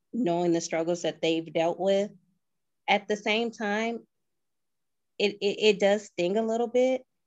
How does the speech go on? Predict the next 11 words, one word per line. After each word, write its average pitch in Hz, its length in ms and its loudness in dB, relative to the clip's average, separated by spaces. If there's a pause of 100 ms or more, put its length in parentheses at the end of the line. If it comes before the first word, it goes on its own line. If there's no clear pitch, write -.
(340)
and 190 140 0
it, - 160 -4 (100)
we're 185 220 0
not 185 320 0
gonna 214 160 2
do 208 180 0
oppression 190 500 -2
Olympics, 160 960 -6
but 160 300 0 (1120)
it 202 180 4
just 196 340 2